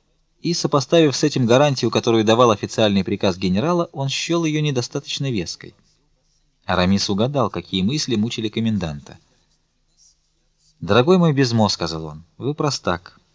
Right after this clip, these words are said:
Бросьте же, наконец, вашу привычку предаваться раздумьям, когда я сам даю себе труд думать за вас". Безмо снова склонился пред Арамисом. "Что же мне делать?" — спросил он.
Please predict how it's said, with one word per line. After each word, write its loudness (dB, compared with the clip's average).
Бросьте 0
же, 2
наконец, 2
вашу 2
привычку 0
предаваться 2
раздумьям, 0
когда 6
я 6
сам 4
даю 6
себе 2
труд 0
думать 0
за 0
вас". -6
Безмо 0
снова 0
склонился -2
пред -2
Арамисом. -2
"Что -4
же 0
мне 0
делать?" — -4
спросил -6
он. -10